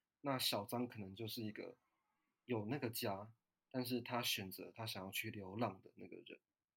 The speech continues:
对，我觉得这是一个，嗯，小张算是等于说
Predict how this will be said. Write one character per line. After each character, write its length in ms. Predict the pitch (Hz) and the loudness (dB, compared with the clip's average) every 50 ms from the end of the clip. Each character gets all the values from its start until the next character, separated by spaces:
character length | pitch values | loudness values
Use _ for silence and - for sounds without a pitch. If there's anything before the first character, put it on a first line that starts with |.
| _ _ _ _ _ _ | _ _ _ _ _ _
对， 140 | - - - - | -16 -14 -8 -6
我 80 | 120 113 | -4 0
觉 180 | 123 143 147 | 2 2 2
得 100 | 147 151 | 2 0
这 160 | 147 - 160 | 0 -2 -2
是 240 | 143 - 151 151 143 | -2 0 0 2 2
一 60 | 143 | 2
个， 280 | 135 135 117 107 104 - _ _ _ _ _ _ _ _ _ _ _ _ | 4 2 2 2 0 -2 _ _ _ _ _ _ _ _ _ _ _ _
嗯， 260 | - 120 113 110 110 110 | -4 -2 -2 -2 0 2
小 280 | 110 - 131 113 110 | 4 6 6 6 6
张 200 | - 151 147 156 | 6 4 2 2
算 220 | 151 170 165 156 139 | 4 2 2 2 2
是 340 | 143 147 143 135 123 120 - _ _ _ _ _ _ _ _ _ - | 2 2 4 4 2 2 -2 _ _ _ _ _ _ _ _ _ 0
等 120 | 123 120 | 2 2
于 120 | 113 113 117 | 2 2 2
说 640 | - - 131 127 123 120 120 120 120 123 127 - | 2 4 4 6 6 6 4 4 2 0 -2 -4